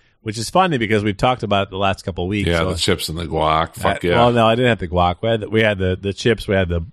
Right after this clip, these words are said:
Speaker 1: uh, bowl. And, and that, rather
Speaker 2: You
Speaker 1: than
Speaker 2: gotta
Speaker 1: using a
Speaker 2: have the
Speaker 1: fork,
Speaker 2: guac.
Speaker 1: I just scooped everything.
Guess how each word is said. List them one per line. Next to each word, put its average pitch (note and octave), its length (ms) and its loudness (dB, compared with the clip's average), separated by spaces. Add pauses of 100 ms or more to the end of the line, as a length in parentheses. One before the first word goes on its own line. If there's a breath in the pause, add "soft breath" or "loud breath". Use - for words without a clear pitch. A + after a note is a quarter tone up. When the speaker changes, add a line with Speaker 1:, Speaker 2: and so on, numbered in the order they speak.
(120)
Speaker 1:
uh, D#2 280 -4
bowl. G2+ 560 2 (420 loud breath)
And, A2 160 2
and B2 240 2
that, C#3+ 180 2
rather D3+ 240 2
Speaker 2:
You D3 60 -4
Speaker 1:
than D3 80 0
Speaker 2:
gotta D3 140 4
Speaker 1:
using B2+ 120 4
a - 40 4
Speaker 2:
have G2 100 2
the - 60 -10
Speaker 1:
fork, A#2 240 2
Speaker 2:
guac. G#2+ 100 -4
Speaker 1:
I - 20 -2
just G#2+ 180 -4
scooped - 380 -6
everything. D#2 480 -14